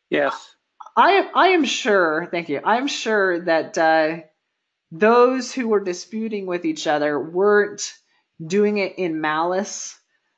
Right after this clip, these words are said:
Speaker 2: uh, you know, uh, or spite or hate, or maybe, but I, I doubt it. Um, they were probably doing it because of ignorance. So, you know, I'm really grateful that this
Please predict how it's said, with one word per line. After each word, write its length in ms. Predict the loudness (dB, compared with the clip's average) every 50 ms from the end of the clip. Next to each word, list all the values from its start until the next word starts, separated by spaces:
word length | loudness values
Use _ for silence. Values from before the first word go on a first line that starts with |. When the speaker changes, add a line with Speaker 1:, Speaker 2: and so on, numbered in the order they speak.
| _ -2
Speaker 2:
uh, 540 | 2 4 4 4 4 4 2 2 0 0 -2 -4
you 120 | -4 -4
know, 520 | -2 -2 0 0 0 -2 -4 -6 -8 -12 _ -6
uh, 400 | -4 0 2 2 2 2 0 -2 -4
or 240 | -4 -2 -2 -2 -2
spite 640 | -4 -8 -10 -12 -4 -2 0 2 2 2 2 2 0
or 140 | -2 -4 -6
hate, 540 | -6 -2 0 2 2 2 0 -4 -6 -8
or 120 | -8 -6 -4
maybe, 420 | -2 -2 0 0 0 0 0 -2
but 180 | 0 0 0 0
I, 120 | 0 0 0
I 160 | -2 -2 -2
doubt 340 | 0 2 2 4 4 2 2
it. 200 | 0 -4 -6 -10 _ _ _ _ _ _ _ _ _ _ 0
Um, 540 | 2 4 6 6 6 4 4 2 0 -2 0
they 100 | 0 0
were 80 | 0 0
probably 640 | 0 0 2 4 4 4 2 0 0 0 2 2
doing 320 | 2 2 0 0 -2 -2
it 340 | -4 -4 -4 -6 -8 -12 -16 -18 _ _ _ _ -20 -4
because 600 | -4 -4 -4 -4 -8 -6 -2 -2 -2 0 -2 -4 -8
of 240 | -8 -10 -10 -10 -12 _ _
ignorance. 720 | -4 -4 -4 -4 -6 -8 -8 -8 -12 -12 _ -12 -12 -12 -14 _ _ _ _ _ _ _ _ _ _ _ _ _ _ _ _ _ _
So, 680 | -12 -10 -6 0 2 4 6 6 6 4 4 0 -4 -10 -20 _ _ _ _ _ _ _ -4
you 100 | 0 2
know, 200 | 4 4 4 4 2
I'm 240 | 0 0 0 0 0
really 220 | 0 2 2 0
grateful 480 | 0 0 2 4 4 2 2 0 -4 -4
that 260 | -6 -8 -10 -6 -2
this 560 | 0 2 2 2 0 -2 -6 -8 -10 -12 -14